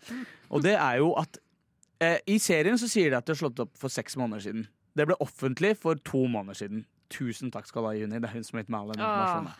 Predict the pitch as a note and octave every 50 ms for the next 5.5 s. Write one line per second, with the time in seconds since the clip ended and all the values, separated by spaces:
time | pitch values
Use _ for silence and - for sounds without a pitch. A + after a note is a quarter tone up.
0 | - - - F3+ F3 F3 F#3+ F#3+ F#3 - - D#3 D#3 D#3 D#3 D#3+ D#3+ E3+ E3 E3
1 | D#3 E3 C3+ - B2 A2+ B2 A#2 C3+ C3 - - A#2 A2 A2 G#2+ G#2+ G2+ G2+ G2+
2 | G2+ G#2 - _ _ _ _ _ _ _ _ _ _ _ - - C3+ D3 D#3 -
3 | - C#3 C#3 C#3 - E3 E3 F3 F3 - - C#3 A#2+ A2+ A2+ A#2 A#2+ - C3 B2+
4 | A2+ A2 G#2+ C#3 G3 B3+ F3+ - - C3 B2 A2+ G#2+ G#2 - G#2+ G#2+ G2+ _ -
5 | - - B2 A2 A2 A2 C3 F3+ D#4